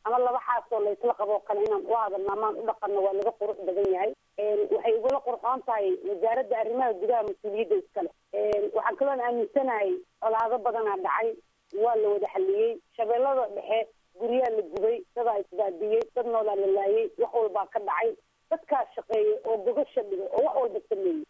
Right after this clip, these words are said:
Laakiin waxaa la yaab ah in ummad, ummaddan maalin walba ciidan ay soo fadhiyo, laba ciidan ama been ciidan. Weli waxaa nool dadkii Soomaalinimadii dumiyey. Waxaa nool dadkaan ogolayn nabadda.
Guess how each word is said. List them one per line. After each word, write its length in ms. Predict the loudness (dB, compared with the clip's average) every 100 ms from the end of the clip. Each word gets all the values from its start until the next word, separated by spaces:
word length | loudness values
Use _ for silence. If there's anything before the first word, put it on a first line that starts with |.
| _ -4
Laakiin 320 | -4 0 -2
waxaa 200 | 2 2
la 120 | 2
yaab 240 | 2 0 -2
ah 180 | -6 -8 -8 _ -4
in 140 | 0 2
ummad, 260 | 2 0 -2 -6 -4
ummaddan 540 | 0 -2 0 -2 -2
maalin 240 | 0 0 0
walba 320 | 0 0 0 0
ciidan 340 | 0 0 0
ay 120 | -2
soo 200 | -2 -4
fadhiyo, 340 | -2 -2 0 2
laba 180 | 0 0
ciidan 320 | 0 -2 -2
ama 180 | -2 -2
been 240 | 0 -2 0
ciidan. 240 | -2 -2 -10 _
Weli 280 | -2 0 2
waxaa 320 | 0 0 -4
nool 360 | 0 0 0 -2 -8 _ _
dadkii 320 | -6 -2 -4 0
Soomaalinimadii 800 | -2 0 -2 -2 -2 0 0 -4
dumiyey. 440 | -6 0 0 0 -4 _ -4
Waxaa 280 | -4 0 -2
nool 340 | 0 0 -2 -4 -14 _
dadkaan 500 | -6 -6 0 -2 0
ogolayn 460 | -2 0 0 2 0
nabadda. 400 | 0 0 -2